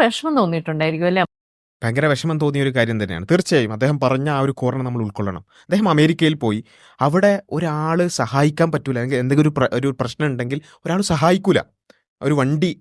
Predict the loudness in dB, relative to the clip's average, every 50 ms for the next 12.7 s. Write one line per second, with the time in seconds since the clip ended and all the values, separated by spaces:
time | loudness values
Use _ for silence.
0 | -2 0 0 0 2 2 0 0 0 -2 -2 -4 -4 -4 -2 -2 -2 0 0 2
1 | 2 2 2 2 0 -2 0 2 2 0 0 0 -2 -2 -2 -2 -4 -6 -6 -12
2 | -14 _ _ _ -8 -2 0 2 2 2 2 4 4 4 4 4 4 4 2 0
3 | -2 -8 -10 _ -4 -2 -2 -2 -2 -2 -4 -2 -4 -4 -4 -2 -2 -2 0 0
4 | -2 -2 -2 -2 -2 -2 -4 -8 -14 -16 -18 _ _ _ _ _ -6 -4 -4 -4
5 | -4 -4 -2 0 2 2 2 0 0 -2 -2 -2 -2 -4 -6 -8 _ _ -6 -6
6 | -4 0 2 2 2 2 2 0 0 2 2 0 0 -2 _ _ _ _ _ _
7 | _ _ _ _ _ -6 -6 -2 2 2 4 4 2 2 0 2 2 2 2 2
8 | 0 0 0 0 0 0 0 0 -2 -2 -4 -10 _ -6 -4 -2 0 0 0 0
9 | 0 -2 0 2 2 4 4 2 2 0 -2 -2 0 0 0 0 2 2 2 0
10 | 0 0 -4 -4 -4 -6 -6 -6 -4 -4 -6 -4 -4 -2 -2 -2 -2 -2 -6 -6
11 | -6 -6 -6 -6 -6 -6 -4 -4 -4 -4 -4 -6 -6 -8 -8 -14 -6 _ -2 -2
12 | -2 -2 _ 0 0 0 0 0 0 2 2 0 -2